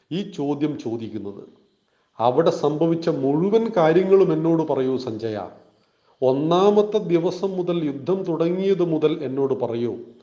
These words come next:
യുദ്ധം തുടങ്ങുന്നതിന് മുമ്പ് നടന്ന സംഭവങ്ങളും എന്നോട് പറയൂ," എന്നായിരുന്നു അദ്ദേഹത്തിൻ്റെ വാദങ്ങൾ.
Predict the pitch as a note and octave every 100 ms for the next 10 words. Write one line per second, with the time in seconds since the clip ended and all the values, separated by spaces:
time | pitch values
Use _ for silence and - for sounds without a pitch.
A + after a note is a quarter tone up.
0 | _ _ _ - D3 D3 F#3+ F#3+ D#3+ C#3
1 | F3 F#3+ G3+ G3+ G#3 F#3+ D3+ D#3 F3 G#3
2 | G3 F#3 F#3 F#3+ D3+ D3+ E3+ G3 G3+ G3+
3 | G3 F3 D#3 D3+ C3+ A#2+ A#2+ B2 A2+ -
4 | - - _ _ _ - D3+ G3+ A3 C#3+
5 | C3 B2 A#2+ A#2 A2 - - B2+ C3 B2
6 | B2+ - B2+ D#3 B3+ - - - _ _
7 | _ B2+ B2 A#2+ G2+ A#2+ G#2